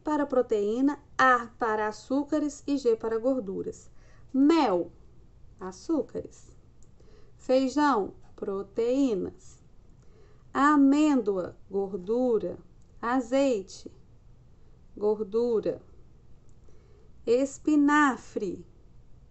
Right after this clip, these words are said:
proteína. Manteiga, gordura. Beterraba.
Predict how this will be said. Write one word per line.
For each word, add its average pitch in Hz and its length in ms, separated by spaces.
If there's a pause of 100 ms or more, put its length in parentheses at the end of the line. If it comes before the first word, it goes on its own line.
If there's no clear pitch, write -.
(2750)
proteína. 220 840 (2750)
Manteiga, 233 1040 (1120)
gordura. 220 800
Beterraba. 240 1040